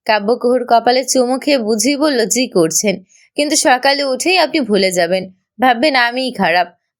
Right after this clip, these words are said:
ফায়দা তুলেছি আপনার।" "ইস, মোটেও বলবো না এসব।" কুহু সাথে সাথে ভীষণ নাক কুচকে উত্তর দিল। কাব্য অবশ্য আর ঘাটালো না ওকে, একটু বাজিয়ে দেখার জন্য বলল, "এখন কি ঘুমাবি?" বাকি কথা শেষ হওয়ার আগেই কুহু সব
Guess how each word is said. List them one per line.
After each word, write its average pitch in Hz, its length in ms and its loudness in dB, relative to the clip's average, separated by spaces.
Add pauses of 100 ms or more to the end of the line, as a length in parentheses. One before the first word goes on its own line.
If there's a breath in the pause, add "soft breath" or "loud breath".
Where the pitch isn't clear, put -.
ফায়দা 220 300 0
তুলেছি 254 480 0
আপনার।" 190 400 0 (400)
"ইস, - 320 -4 (200)
মোটেও 339 380 0
বলবো 320 300 0
না 302 140 -2
এসব।" 302 300 -2 (360)
কুহু 247 160 0
সাথে 233 340 0
সাথে 277 300 0
ভীষণ 247 300 0
নাক 240 340 -2
কুচকে 285 320 -2
উত্তর 185 340 0
দিল। 185 260 2 (540)
কাব্য 208 320 0
অবশ্য 247 400 2
আর 262 120 2
ঘাটালো 190 460 0
না 175 180 0
ওকে, 185 300 -4 (320)
একটু 311 260 0
বাজিয়ে 262 420 2
দেখার 254 360 -2
জন্য 294 220 -2
বলল, 302 240 2
"এখন 247 320 -2
কি 269 120 0
ঘুমাবি?" 220 560 -2 (420)
বাকি 285 300 0
কথা 339 240 -2
শেষ 269 340 2
হওয়ার 285 180 4
আগেই 254 340 0
কুহু 285 240 0
সব 247 280 2